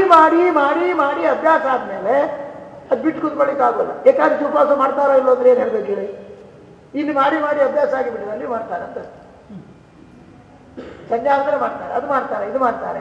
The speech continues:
ಯಾಕೆಂದ್ರೆ ಬಿಟ್ಟು ಕೂತ್ಕೊಳ್ಳಿಕ್ಕೆ ಆಗೋಲ್ಲ, ಸ್ವಭಾವ ಹಾಗೆ ಆಗಿದೆ. ಅದು ಫಲರೂಪ, ಅದು ಅದರಿಂದ ಏನು ಫಲ ಸಾಧನೆ ಇಲ್ಲ. ಹಾಗಾಗಿ ನಿಜವಾಗಿ ಅವರಿಗೆ ವಿಧಿಬದ್ಧವಾಗಿ ಅವರು,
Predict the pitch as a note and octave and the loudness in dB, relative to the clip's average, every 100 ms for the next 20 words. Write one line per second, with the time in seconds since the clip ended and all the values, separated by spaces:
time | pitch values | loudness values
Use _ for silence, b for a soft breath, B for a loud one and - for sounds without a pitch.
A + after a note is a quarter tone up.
0 | - A#3 D#4 C#4 B3 E3 - D#4 F4 F4 | -6 -4 -2 -2 -2 -4 -4 -4 -2 -4
1 | D4 C4 A3 G3 - - - - - A#3 | 0 0 -2 -6 -8 -12 -18 -20 -4 -2
2 | C4 E4 E4+ - A3+ G#3+ - - - - | 4 8 8 6 4 0 0 -6 -12 -16
3 | - - - - D#4 - A#3 E4+ F#4+ F4+ | -18 -20 -12 -6 -6 -2 4 4 4 4
4 | B3 - - - - - - - - - | 2 0 -6 -10 -16 -18 -20 -20 -20 -12
5 | C#3 A#3 C4+ D4+ - - - G#3+ C4+ B3 | -6 -6 -4 -4 -4 -8 -6 -6 -4 -6
6 | B3 A3 F#3+ - - - - F3 F#3 A3 | -4 -4 -6 -12 -14 -20 -4 -2 0 -2
7 | F#3+ F#3 A3+ A#3+ G#3 - - - - - | -2 -4 -2 -2 -4 -8 -14 -18 -20 -20
8 | - - - F3 F3 E3 E3+ A#3+ F4 G4+ | -20 -20 -12 -10 -10 -14 -10 4 8 10
9 | E4+ - - D4 C4+ B3 C4+ A#3+ | 8 6 -2 0 0 0 2 2